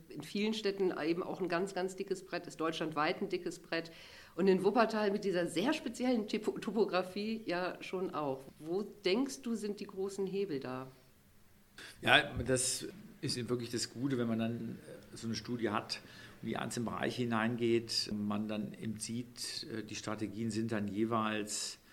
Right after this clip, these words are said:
Speaker 2: doch sehr, sehr spezifisch. Also sowohl für, was das Feld angeht, als auch, was die konkreten Voraussetzungen der Stadt wie Wuppertal angeht. Also wenn wir den Verkehr nehmen,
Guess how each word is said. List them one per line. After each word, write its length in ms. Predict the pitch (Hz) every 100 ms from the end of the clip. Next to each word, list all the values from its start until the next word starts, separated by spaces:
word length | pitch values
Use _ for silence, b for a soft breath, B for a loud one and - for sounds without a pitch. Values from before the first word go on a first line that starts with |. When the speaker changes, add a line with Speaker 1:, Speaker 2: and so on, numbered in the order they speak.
| B B -
Speaker 2:
doch 160 | 110 -
sehr, 300 | - 113 113
sehr 160 | 110
spezifisch. 800 | 110 104 - 131 117 95 - -
Also 260 | 87 92 104
sowohl 240 | 104 117
für, 260 | 113 110 -
was 140 | -
das 140 | 110 -
Feld 240 | 110 120
angeht, 380 | 117 113 117 113
als 180 | - -
auch, 340 | 110 104 - B B B B B - - 131 -
was 180 | 104 -
die 320 | 113 104 104 -
konkreten 880 | - 107 - 113 120 139 120 113 107
Voraussetzungen 680 | 104 107 101 113 120 101 110
der 80 | 104
Stadt 220 | - 107
wie 80 | 110
Wuppertal 400 | 117 123 107 90
angeht. 340 | 95 90 92
Also 140 | - 107
wenn 100 | 113
wir 80 | 113
den 80 |
Verkehr 460 | 113 113 - 127 135
nehmen, 580 | 139 139 147 156 175